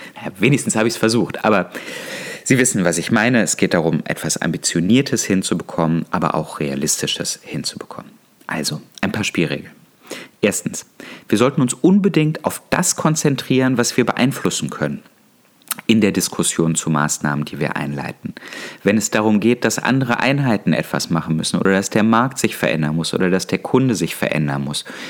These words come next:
dass sich politische Rahmenbedingungen verändern müssen oder was auch immer, dann haben wir das nicht in der eigenen, ähm, Gestaltungsmacht und wir sollten uns immer auf die Dinge konzentrieren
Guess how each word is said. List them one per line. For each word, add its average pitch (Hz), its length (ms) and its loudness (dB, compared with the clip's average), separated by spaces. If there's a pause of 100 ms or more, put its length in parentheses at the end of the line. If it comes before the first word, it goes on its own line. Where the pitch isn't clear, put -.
(140)
dass - 140 -2
sich - 160 -8
politische 110 600 0
Rahmenbedingungen 73 640 -2
verändern 73 460 -6
müssen - 260 -8
oder 87 240 0
was 107 180 0
auch 110 140 -2
immer, 98 280 0 (400)
dann 90 180 -2
haben 101 120 2
wir 104 80 2
das 98 180 -2
nicht 120 240 0
in 107 120 0
der 104 200 0
eigenen, 95 640 2
ähm, 85 180 0
Gestaltungsmacht 92 1000 -2 (460)
und 85 140 -4
wir 90 80 4
sollten 92 320 2
uns 98 220 -2
immer 147 320 2
auf - 140 -4
die 131 180 0
Dinge 120 280 2
konzentrieren 92 960 -2